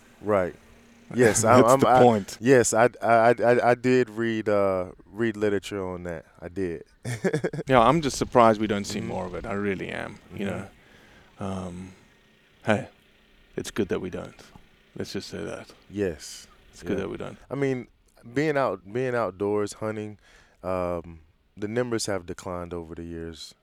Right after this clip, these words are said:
Speaker 1: Um, I, I mean, since we've been out here at Winter Strong, that's been a common theme across the board.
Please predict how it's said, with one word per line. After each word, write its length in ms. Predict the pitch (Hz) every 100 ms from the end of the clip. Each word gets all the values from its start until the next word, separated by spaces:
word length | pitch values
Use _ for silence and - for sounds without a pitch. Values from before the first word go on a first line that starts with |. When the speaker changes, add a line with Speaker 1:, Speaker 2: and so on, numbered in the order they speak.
| _
Speaker 1:
Um, 400 | 87 87 85 85 -
I, 100 | 107
I 120 | -
mean, 240 | 107 104 98 - _ _
since 260 | - 139 131
we've 160 | 127 120
been 160 | 117
out 180 | 113 107
here 160 | 113 107
at 80 |
Winter 260 | 98 104 101
Strong, 540 | - 101 101 101 98
that's 220 | 95 98 -
been 500 | 104 101 98 95 90 _ _ _ _ _
a 100 | 98
common 440 | - 117 107 104 98
theme 420 | 107 104 98 92
across 600 | 90 - 101 95 - -
the 120 | 98
board. 420 | 85 101 98 92